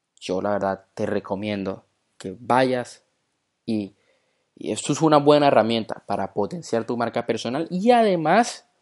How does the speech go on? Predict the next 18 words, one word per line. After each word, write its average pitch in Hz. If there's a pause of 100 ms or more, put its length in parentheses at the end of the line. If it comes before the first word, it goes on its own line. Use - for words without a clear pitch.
(640)
que 139
te 127
ayudan 151
también 123 (100)
con, 101 (1400)
con, 127
con 120
mucha 120
información, 143
te 110
dan, 123
te 113
dan, 107
te 110
dan, 127 (600)
te 117
dan 113 (400)
consejos 131